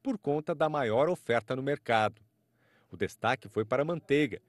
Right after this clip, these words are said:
que registrou o maior aumento do dia, de oito vírgula quatro por cento. O leite em pó integral teve uma valorização de um vírgula sete por cento, negociado a três mil e quarenta e um dólares por tonelada.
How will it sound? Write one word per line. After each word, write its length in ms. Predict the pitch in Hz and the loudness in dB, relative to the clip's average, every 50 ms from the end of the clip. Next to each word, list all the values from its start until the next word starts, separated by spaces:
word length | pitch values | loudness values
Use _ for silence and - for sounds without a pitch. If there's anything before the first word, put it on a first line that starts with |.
| _ _ _ | _ _ _
que 80 | - 254 | -4 0
registrou 560 | 233 226 208 - 151 131 - - 123 143 160 | 0 0 0 -2 -6 -8 -6 -2 0 0 0
o 40 | 170 | 0
maior 460 | 160 156 143 123 110 113 131 156 175 | 0 0 0 0 2 4 4 4 4
aumento 460 | 175 165 143 117 120 143 160 156 - | 2 0 0 0 -2 -2 -2 -4 -6
do 120 | 156 165 156 | -8 -8 -8
dia, 380 | 110 98 117 160 190 151 - - _ _ _ - | -6 -4 -2 0 0 0 -2 -2 _ _ _ -20
de 180 | - - 80 | -20 -16 -10
oito 320 | 78 82 117 147 147 - 135 | -4 0 0 0 0 -2 -6
vírgula 420 | 104 113 139 139 - 143 147 139 - _ | -4 -2 -4 -2 -2 -2 -4 -4 -4 _
quatro 380 | - 113 123 147 160 - - 156 | 0 4 4 4 4 0 -6 -14
por 160 | - - 160 | -12 -10 -10
cento. 480 | - - 135 123 123 123 113 107 - - _ _ _ _ _ _ _ _ _ _ _ - | -6 -2 0 2 2 2 0 -6 -16 -20 _ _ _ _ _ _ _ _ _ _ _ -6
O 60 | 101 | -2
leite 280 | 101 98 104 101 - - | 0 0 0 0 -2 -6
em 80 | 107 | -8
pó 240 | 90 _ - 92 87 | -8 _ -4 -2 -2
integral 580 | 90 117 - - 175 160 127 117 120 147 185 208 | -2 -4 -4 -2 -2 2 4 4 4 4 4 2
teve 280 | - - 165 139 - | 0 -2 -2 -2 -2
uma 200 | 139 123 110 98 | -2 -2 0 0
valorização 840 | 90 - 117 131 139 127 101 - 95 85 - - - 147 160 131 107 _ _ - | 2 2 2 4 4 2 0 -2 -6 -6 -4 0 2 4 4 2 0 _ _ -14
de 160 | 143 147 190 | -6 -4 -2
um 120 | 175 185 196 | -2 -2 -2
vírgula 320 | - 190 190 185 190 175 | -4 -4 -2 0 0 0
sete 480 | - - - - 139 160 170 - - 170 | 0 -2 -2 0 0 0 0 -2 -6 -8
por 160 | - 180 160 | -8 -8 -8
cento, 440 | - - 135 135 139 123 110 - _ _ _ _ _ - | -4 0 2 2 2 0 -2 -10 _ _ _ _ _ -8
negociado 540 | - 220 175 139 113 - - 107 110 110 110 | -6 -2 -2 -2 -2 0 -2 -2 0 0 -2
a 40 | 104 | -4
três 380 | 107 - 131 139 135 110 - | -4 -4 -6 -6 -6 -6 -8
mil 240 | - 110 147 180 196 | -8 -4 -4 -4 -4
e 40 | 180 | -4
quarenta 500 | - - - 180 156 135 165 208 208 - | -6 -4 0 0 0 0 0 -4 -4 -4
e 60 | 185 | -4
um 120 | 175 180 175 | -4 -4 -4
dólares 520 | 127 113 113 120 127 131 131 131 127 - | 0 2 4 4 4 4 0 -2 -4 -10
por 140 | - - 127 | -10 -10 -6
tonelada. 680 | - 139 143 147 151 147 131 123 123 117 98 95 - | -2 -2 0 2 4 4 6 6 4 4 2 -2 -18